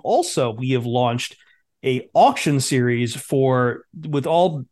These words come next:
proceeds going to the crisis text line, a, uh, help, helpline for mental health and anxiety and suicide prevention and other, uh, life-saving, life-saving resources. We've had up there on the auction, uh, several signed game balls, including one from Aiden Hutchinson, Charles Harris,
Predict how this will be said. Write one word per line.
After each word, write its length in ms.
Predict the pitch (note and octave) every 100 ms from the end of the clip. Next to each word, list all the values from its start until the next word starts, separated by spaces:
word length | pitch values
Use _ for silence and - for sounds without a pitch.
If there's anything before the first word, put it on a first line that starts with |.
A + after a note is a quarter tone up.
| _ -
proceeds 420 | E3 D#3 D#3+ C3
going 240 | C#3 D3+
to 80 | C3+
the 60 | C#3
crisis 540 | - D3+ C#3+ C3+ B2
text 400 | - - F#3 -
line, 400 | A#2+ G#2 G2 G2 A#2+ -
a, 320 | G#2+ G#2+ A2
uh, 240 | A2 G#2
help, 320 | A2 D#3+ D3+ - - - -
helpline 340 | E3 D#3 D3
for 80 | B2+
mental 280 | C#3 C#3 C3
health 260 | C#3 C3+
and 320 | C3+ B2 B2 C3+
anxiety 840 | B2+ B2+ A#2+ B2 C3 B2+ A#2+ A#2
and 180 | A#2 A#2
suicide 400 | - C3 C3+ A#2+
prevention 500 | A#2 A#2+ A#2+ A#2 A2+ - - - -
and 140 | A#2+
other, 560 | - D3 C3+ B2+ A#2 -
uh, 320 | A#2+ G#2+ G2+ - -
life-saving, 880 | C#3+ C#3 B2+ B2+ C#3 B2 A#2+ A2 G#2+ -
life-saving 680 | C3+ C#3 C3 C#3 B2+ B2 A2+
resources. 720 | B2 B2 B2 A2 - G#2+ - - - - -
We've 180 | C3 A#2+
had 240 | C#3 C#3
up 160 | C3 C#3
there 220 | C3+ C3
on 80 | B2
the 120 | A#2+
auction, 600 | A#2 A#2 - A#2 A2 A2
uh, 240 | - A2+
several 240 | G#2 C#3+ A#2+
signed 360 | - B2 A#2
game 280 | A#2 C3+ C#3+
balls, 340 | C#3+ C#3 C#3 B2+
including 400 | B2 C3+ B2+ A#2
one 340 | A#2+ B2 B2
from 340 | A#2+ A#2+ A#2 A2
Aiden 220 | B2 A2+
Hutchinson, 540 | - C#3 C#3 B2+ C3
Charles 320 | B2 B2+ A2 -
Harris, 460 | C3+ C3 C3 -